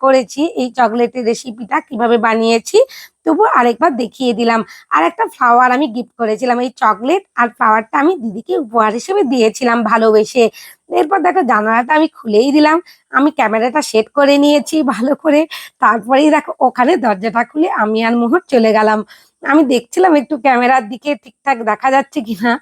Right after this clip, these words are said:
এরপর দেখো, কলিং বেল টিপছে, মোহর তো দৌড়াদৌড়ি করতে আরম্ভ করে দেয় ওর জেঠিমার ওই বাগানে গেলে। কত সুন্দর জবা ফুল ফোটে ওই জবা গাছটায়, আর দেখো কিরকম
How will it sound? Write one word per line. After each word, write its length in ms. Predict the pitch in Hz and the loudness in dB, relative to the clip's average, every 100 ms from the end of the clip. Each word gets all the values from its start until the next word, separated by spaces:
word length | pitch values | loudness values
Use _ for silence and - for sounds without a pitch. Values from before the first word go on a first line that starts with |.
| - - - | -8 -16 -6
এরপর 340 | - 311 - 359 339 | -2 -2 0 -2 0
দেখো, 160 | - 349 | -2 -2
কলিং 240 | 277 247 269 269 | 0 2 0 -2
বেল 120 | 285 | -2
টিপছে, 260 | 233 - 311 | -6 -8 -4
মোহর 300 | 277 226 240 254 | -2 -2 -4 -6
তো 80 | 403 | -4
দৌড়াদৌড়ি 640 | 269 262 247 262 359 381 | 0 2 2 2 2 2
করতে 320 | 381 330 - 330 | 2 -2 0 0
আরম্ভ 180 | 302 285 285 | 2 2 0
করে 140 | 294 285 | 0 0
দেয় 240 | 277 262 247 - | 2 2 0 -6
ওর 120 | 254 202 | -8 -8
জেঠিমার 380 | 247 277 269 269 | -8 -2 0 0
ওই 60 | |
বাগানে 440 | 226 233 220 247 254 | 0 0 0 -2 0
গেলে। 300 | 240 240 233 - _ _ _ - | 2 2 -2 -6 _ _ _ -18
কত 140 | - | -10
সুন্দর 320 | 349 349 339 269 | -4 0 0 0
জবা 240 | 214 220 254 | 0 0 2
ফুল 200 | 330 311 | 0 0
ফোটে 260 | 302 - 285 | 0 0 0
ওই 200 | 277 262 269 220 | 0 -2 -2 -2
জবা 180 | 240 247 | 0 2
গাছটায়, 460 | 262 - - 254 220 - - - | 0 -2 0 0 0 -6 -20 -10
আর 60 | 254 | -4
দেখো 240 | 269 359 - | -2 -2 -4
কিরকম 280 | 302 269 | -6 -2